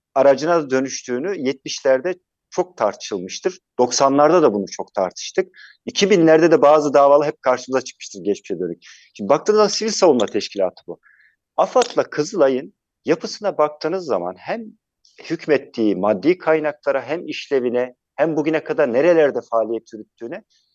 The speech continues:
bir şekilde bu politik misyonu da yüklenmeye başladığını görüyoruz. O yüzden hani özet olarak uzatmadan ben şey söyleyeyim. Bence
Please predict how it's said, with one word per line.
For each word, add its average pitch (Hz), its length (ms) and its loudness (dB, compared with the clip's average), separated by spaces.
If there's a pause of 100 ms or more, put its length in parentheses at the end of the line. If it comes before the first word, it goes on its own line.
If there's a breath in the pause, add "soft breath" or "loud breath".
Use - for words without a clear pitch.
(180)
bir 226 100 -2
şekilde 175 480 0
bu 170 100 -14
politik 156 460 0
misyonu 170 460 -4
da 180 60 4
yüklenmeye 143 720 0
başladığını 127 600 -2
görüyoruz. 87 680 -10 (580)
O 185 140 0
yüzden 160 300 0
hani 156 200 -6
özet 151 360 -2
olarak 117 380 -2
uzatmadan 117 600 -6
ben 107 120 -6
şey 160 200 -10
söyleyeyim. 110 380 -6
Bence 131 420 -2